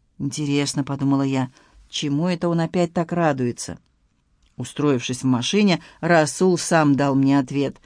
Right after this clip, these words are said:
«Так рад тебя видеть, ты не представляешь». «Почему же?» — качнула я головой.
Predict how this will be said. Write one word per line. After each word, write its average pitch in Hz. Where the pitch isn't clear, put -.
«Так 220
рад 196
тебя 151
видеть, 160
ты 277
не 311
представляешь». 226
«Почему 160
же?» — 120
качнула 135
я 135
головой. 131